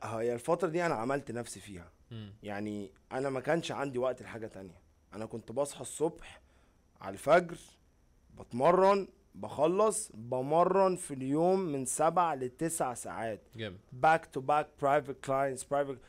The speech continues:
Speaker 1: I was making money، I was growing my business.
Speaker 2: كنت محتاج تعمل فلوس ولا يعني؟
Speaker 1: لا.
Speaker 2: لا.
Speaker 1: ولا، وبص، ما كانش في يوم في أيام من حياتي كنت محتاج إن أنا أعمل فلوس. أنا الحمد لله أهلي يعني are well off،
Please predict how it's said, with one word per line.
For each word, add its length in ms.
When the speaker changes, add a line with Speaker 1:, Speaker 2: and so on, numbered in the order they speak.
Speaker 1:
I 40
was 160
making 300
money، 440
I 180
was 80
growing 320
my 200
business. 260
Speaker 2:
كنت 160
محتاج 360
تعمل 260
فلوس 340
ولا 680
يعني؟ 180
Speaker 1:
لا. 180
Speaker 2:
لا. 120
Speaker 1:
ولا، 400
وبص، 480
ما 100
كانش 320
في 120
يوم 420
في 240
أيام 280
من 100
حياتي 560
كنت 220
محتاج 320
إن 100
أنا 140
أعمل 220
فلوس. 300
أنا 100
الحمد 340
لله 220
أهلي 520
يعني 540
are 280
well 300
off، 60